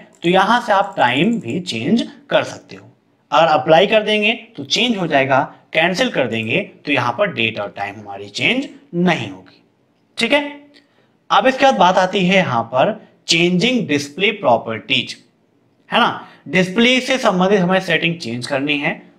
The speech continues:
तो उसके लिए क्या करना है हमें, हमें जाना है डेस्कटॉप पर। यहाँ पर दिया है आपका screen resolution, gadgets और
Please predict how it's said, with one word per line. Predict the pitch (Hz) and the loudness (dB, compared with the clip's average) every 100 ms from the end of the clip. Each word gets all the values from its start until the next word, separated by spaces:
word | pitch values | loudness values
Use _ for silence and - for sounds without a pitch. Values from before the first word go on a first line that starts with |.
| _ | _
तो | 196 | 2
उसके | 196 254 | 2 2
लिए | 254 247 | 0 0
क्या | 170 151 | 0 0
करना | 170 175 139 | 0 0 -2
है | 113 | -4
हमें, | 107 131 214 220 - - | -4 -2 -2 -4 -20 -4
हमें | 156 220 247 | -2 0 0
जाना | 156 123 | -2 -2
है | 117 214 | -2 -2
डेस्कटॉप | 160 127 - - 131 160 - | -2 -4 -4 0 2 2 0
पर। | 165 165 - _ _ | -4 -4 -14 _ _
यहाँ | 127 160 196 | -2 2 2
पर | 233 247 | 2 0
दिया | 175 147 160 | 0 2 2
है | 170 202 | 2 -2
आपका | 127 120 113 - 117 151 - - - 175 | 0 -2 -2 -4 -2 -2 -6 -20 -4 -2
screen | 175 214 233 226 | -2 0 4 4
resolution, | 160 131 113 110 110 151 208 - - | 2 -2 -2 -2 -2 -2 -4 -10 -16
gadgets | 117 139 135 131 165 214 - - - | -4 0 2 2 0 0 -6 -14 2
और | 117 147 | 6 6